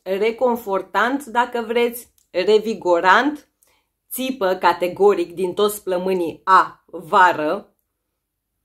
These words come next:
Categoric este sută la sută unisex, îl poate purta atât o doamnă cât și un domn, singura condiție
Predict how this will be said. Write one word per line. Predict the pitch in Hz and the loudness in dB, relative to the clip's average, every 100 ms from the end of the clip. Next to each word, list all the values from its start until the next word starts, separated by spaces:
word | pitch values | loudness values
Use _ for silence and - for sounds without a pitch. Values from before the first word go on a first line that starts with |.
| _ _ _ _ _ _ _ _ | _ _ _ _ _ _ _ _
Categoric | - 202 202 190 220 247 247 - | -4 -2 0 2 4 4 2 -2
este | 226 226 220 | 2 2 0
sută | 208 226 226 240 | -6 -6 -4 0
la | 208 | 0
sută | 214 214 208 185 | 0 -6 -4 -2
unisex, | 214 214 190 - 254 277 - _ _ _ | 0 0 -2 -2 -2 -2 -12 _ _ _
îl | 185 185 | -6 -6
poate | 214 214 214 202 | 0 0 0 -6
purta | 196 196 202 | -10 -8 0
atât | 196 190 202 | 0 0 -8
o | 202 | -8
doamnă | 196 196 196 190 185 | -4 -2 -2 -2 -6
cât | 190 190 | -8 -10
și | - | -6
un | 202 190 | -4 0
domn, | 202 247 254 | 0 0 -2
singura | - 233 240 226 208 185 | -6 -6 -2 0 2 0
condiție | 185 190 240 240 196 190 202 | -2 -4 -6 -8 -4 -2 -4